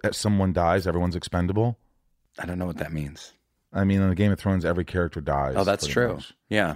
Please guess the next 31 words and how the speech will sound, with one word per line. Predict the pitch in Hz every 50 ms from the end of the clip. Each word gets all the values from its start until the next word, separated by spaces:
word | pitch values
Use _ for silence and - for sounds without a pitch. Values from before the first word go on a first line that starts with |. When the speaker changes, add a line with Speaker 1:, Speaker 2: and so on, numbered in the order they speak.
| - -
Speaker 1:
Did | 101 113
you | 143 160
watch | 165 160 -
Game | - 165 165
of | 156
Thrones? | 170 170 170 170 160 - -
Speaker 2:
Oh, | 107 131
of | 123 -
course. | - - 165 - - - - - -
Speaker 1:
Did | - 107
Speaker 2:
Yeah. | 104
Speaker 1:
you | 113 107
love | 107 107 110 123
it? | 139 - - _ _ _ _ _ _ _ _ _ _ _ - _ - - - -
Speaker 2:
Loved | 107 104 120 127 117 98 78
it, | 69 - - -
yeah. | - 92 95 82 71 - _ _ _ _ _ -
Speaker 1:
I, | 113
I, | 127 135 131 127 107 - -
I | 123
loved | 123 120 127 131 131 110 113
it. | -
I'm | 101 110
not | 113 113 117 98
one | 117 113 110
of | 104
those | 101 101 98 95 -
cynics | - - 110 107 98 87 - - -
that | 95 92
are | 87
like, | 85 85 82 - -